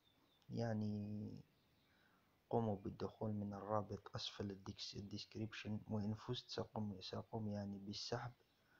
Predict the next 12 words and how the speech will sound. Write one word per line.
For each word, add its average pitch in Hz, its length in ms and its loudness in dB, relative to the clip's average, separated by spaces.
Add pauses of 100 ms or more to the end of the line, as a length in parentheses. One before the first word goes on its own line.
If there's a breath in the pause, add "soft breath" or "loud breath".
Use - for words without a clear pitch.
(320 loud breath)
وسأشح-، - 680 -2
وسأشحن - 520 0
للفائز 101 1300 -2
يعني 95 500 -6
في 95 260 -4
فري - 240 -2
فاير، 98 420 0
سأشحن - 520 -6
له 98 480 -8
ميتين 98 380 -6
جوهرة، 92 540 -4
أو 95 180 -12